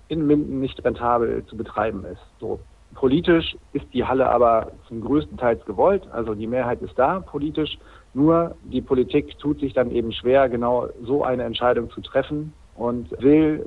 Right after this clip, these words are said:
die Entscheidungsgewalt den Mindener Bürgern übertragen. Also es steht im Raum, dass es einen Bürgerentscheid geben wird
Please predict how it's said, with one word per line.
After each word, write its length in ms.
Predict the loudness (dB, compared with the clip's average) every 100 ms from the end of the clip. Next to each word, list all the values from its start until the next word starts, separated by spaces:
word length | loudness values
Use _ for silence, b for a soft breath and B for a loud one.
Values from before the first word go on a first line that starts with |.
| -6
die 160 | -4
Entscheidungsgewalt 1000 | -4 0 2 2 0 -4 0 2 2 -2 -10 -4
den 160 | 2
Mindener 320 | 4 2 2 4
Bürgern 560 | 6 6 6 2 -2
übertragen. 800 | -4 -4 -4 0 0 0 -2 -4
Also 280 | -4 -4 -4
es 140 | -6
steht 220 | -4 -2
im 100 | -2
Raum, 240 | 0 2 0
dass 160 | -4
es 100 | -6
einen 140 | -8 0
Bürgerentscheid 580 | 2 4 2 0 -4 -6
geben 280 | -10 -8
wird 240 | -8 -10